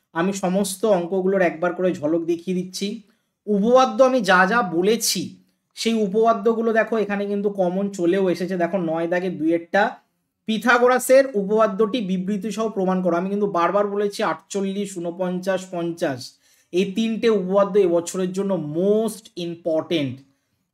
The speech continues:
ঠিক আছে? তো এই স্কুলটা দেখে নাও। তারপরে দেখো জ্যামিতিক উপায়ে টু রুট সেভেন দিয়েছে, এটাও আমার সাজেশনে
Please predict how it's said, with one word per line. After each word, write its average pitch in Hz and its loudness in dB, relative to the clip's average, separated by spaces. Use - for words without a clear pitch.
ঠিক 214 2
আছে? 226 2
তো 226 2
এই 233 2
স্কুলটা 254 0
দেখে 233 2
নাও। 269 0
তারপরে 233 2
দেখো 247 2
জ্যামিতিক 208 0
উপায়ে 226 2
টু 233 -2
রুট 220 -2
সেভেন 214 0
দিয়েছে, 208 -2
এটাও 202 0
আমার 202 -2
সাজেশনে 190 -4